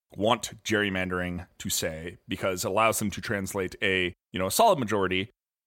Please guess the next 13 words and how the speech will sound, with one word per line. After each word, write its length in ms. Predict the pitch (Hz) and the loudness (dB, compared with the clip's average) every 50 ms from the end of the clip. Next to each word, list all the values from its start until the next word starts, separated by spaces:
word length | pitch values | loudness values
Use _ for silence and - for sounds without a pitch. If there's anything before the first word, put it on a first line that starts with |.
| _ _ | _ _
in 100 | - 131 | -2 0
their 140 | 123 113 104 | 0 2 2
state 500 | - - - - 202 185 113 104 117 - _ | 0 -2 0 2 2 4 4 2 0 -2 _
into 240 | 139 131 113 123 127 | -2 -2 0 2 2
a 60 | 120 | 0
ridiculous 540 | 101 98 120 - 220 - - 165 143 - - | 0 0 0 0 0 0 2 -2 -2 0 0
majority 420 | 123 107 - 113 110 107 107 104 104 | -4 0 2 2 2 2 2 0 0
in 160 | - 117 104 | 0 0 0
their 100 | 104 98 | 0 0
delegation 500 | 92 92 95 92 90 82 82 - 98 87 | 0 -2 -2 -2 -4 -6 -6 -4 -6 -6
to 140 | - - 80 | -8 -10 -12
Congress. 540 | - - 85 80 - _ - - - - - _ _ _ _ _ - | -12 -10 -10 -12 -12 _ -10 -8 -8 -8 -12 _ _ _ _ _ -12
So, 300 | - - 113 95 90 82 | -4 -2 0 0 0 -4